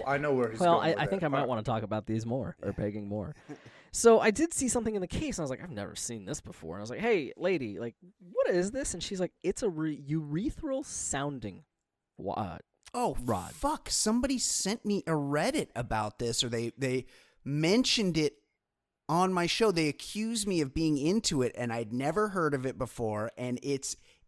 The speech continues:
Speaker 3: insane that it even exists, and there's no way this can feel good.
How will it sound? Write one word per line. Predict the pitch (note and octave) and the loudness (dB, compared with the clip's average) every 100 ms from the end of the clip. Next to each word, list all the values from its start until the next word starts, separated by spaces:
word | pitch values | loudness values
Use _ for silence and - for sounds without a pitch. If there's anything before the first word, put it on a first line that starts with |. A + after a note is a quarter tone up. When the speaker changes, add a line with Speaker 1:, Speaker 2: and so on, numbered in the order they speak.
| - | -6
Speaker 3:
insane | D#3 D3+ - - F#3 F#3 F3 D3+ | 0 4 6 6 6 6 6 6
that | C#3 | 4
it | C3+ | 0
even | C3+ D3 C#3 | 0 0 0
exists, | C3+ A2 C3 B2+ - | -2 -2 -2 -2 -2
and | C3 B2 | -2 -2
there's | A#2+ A2 | -2 0
no | B2+ D#3 | 4 6
way | D#3+ D#3+ C3+ | 6 4 2
this | B2+ B2+ | 0 -2
can | - B2+ | -2 -4
feel | - A2+ | -2 -4
good. | G#2 F#2+ | -4 -8